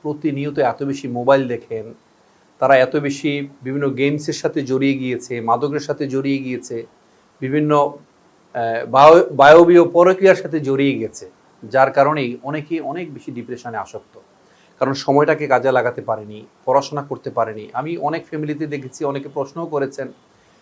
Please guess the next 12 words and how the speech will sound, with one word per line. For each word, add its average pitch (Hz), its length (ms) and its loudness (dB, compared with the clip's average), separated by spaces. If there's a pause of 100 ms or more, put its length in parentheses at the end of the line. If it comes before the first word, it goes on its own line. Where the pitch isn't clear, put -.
(280)
যে 135 360 0 (500)
দাম্পত্য 165 680 4
জীবন, 143 320 -2
যাদের 139 300 0
কনজুগাল 160 540 4
লাইফ, 107 260 -4 (320)
তারা 156 200 4
পর্যন্ত 165 340 -4
ডিপ্রেশনে 139 540 -6
ভোগেন, 117 440 -8
আত্মহত্যা 147 640 -2
করেন। 120 340 -6